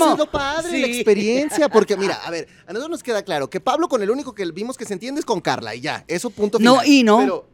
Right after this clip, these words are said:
Speaker 2: y no.
Speaker 1: Y también pelean.
Speaker 2: Pelean horrible.
Speaker 1: Sí, sí.
Speaker 2: Se dicen sus cosas.
Speaker 1: Pero como son bien directotes esos, pues como que se dicen y se aguantan.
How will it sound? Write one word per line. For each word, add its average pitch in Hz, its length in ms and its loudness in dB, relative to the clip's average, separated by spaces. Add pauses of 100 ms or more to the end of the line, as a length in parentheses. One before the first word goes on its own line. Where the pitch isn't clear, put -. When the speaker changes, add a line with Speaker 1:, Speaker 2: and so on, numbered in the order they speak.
(160)
Speaker 2:
y 185 160 -2
no. 175 260 -2
Speaker 1:
Y 185 80 -14
también 143 240 -10
pelean. 196 380 -10 (480)
Speaker 2:
Pelean 147 380 0
horrible. 202 380 -2
Speaker 1:
Sí, 110 280 -14 (180)
sí. - 160 -16
Speaker 2:
Se 175 80 0
dicen 170 280 0
sus 185 160 -6
cosas. 180 420 -4 (480)
Speaker 1:
Pero 190 200 -2
como 180 180 -10
son 208 220 -12
bien 233 160 -14
directotes 220 540 -14
esos, 208 220 -20
pues 175 160 -18
como 143 220 -16
que 139 80 -20
se 151 80 -12
dicen 160 240 -12
y 214 60 -14
se - 80 -14
aguantan. 131 520 -12